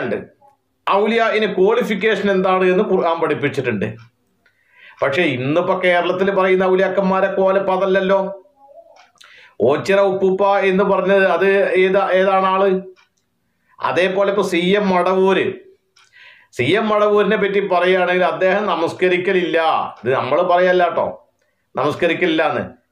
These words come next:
അദ്ദേഹവും അദ്ദേഹത്തിന്റെ ഖബറുമായിട്ട് ബന്ധപ്പെട്ട് അദ്ദേഹം ജീവിതത്തിൽ എന്തെങ്കിലും വല്ല വി-, ആ വിഷയങ്ങൾ ഉണ്ടെങ്കിൽ അത് റബ്ബ്, അദ്ദേഹം, അദ്ദേഹം റബ്ബുമായി. പക്ഷേ ഇത് ആ, പിന്നെ സി എം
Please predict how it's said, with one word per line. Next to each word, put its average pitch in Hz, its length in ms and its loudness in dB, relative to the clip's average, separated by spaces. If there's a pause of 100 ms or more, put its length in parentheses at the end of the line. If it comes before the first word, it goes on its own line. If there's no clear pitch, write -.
(840)
അദ്ദേഹവും 180 500 0
അദ്ദേഹത്തിന്റെ 202 680 0
ഖബറുമായിട്ട് 202 540 0
ബന്ധപ്പെട്ട് 196 560 0
അദ്ദേഹം 196 460 0
ജീവിതത്തിൽ 202 400 2
എന്തെങ്കിലും 202 340 2
വല്ല 202 240 2
വി-, 202 320 4
ആ 190 40 4
വിഷയങ്ങൾ 190 400 2
ഉണ്ടെങ്കിൽ 202 300 2
അത് 214 120 2 (100)
റബ്ബ്, 202 220 2 (260)
അദ്ദേഹം, 202 320 2
അദ്ദേഹം 214 360 2
റബ്ബുമായി. 196 440 2 (1040)
പക്ഷേ 202 500 0
ഇത് 151 280 -4 (180)
ആ, - 20 0 (840)
പിന്നെ 165 360 0
സി 156 100 -2 (140)
എം 262 80 -2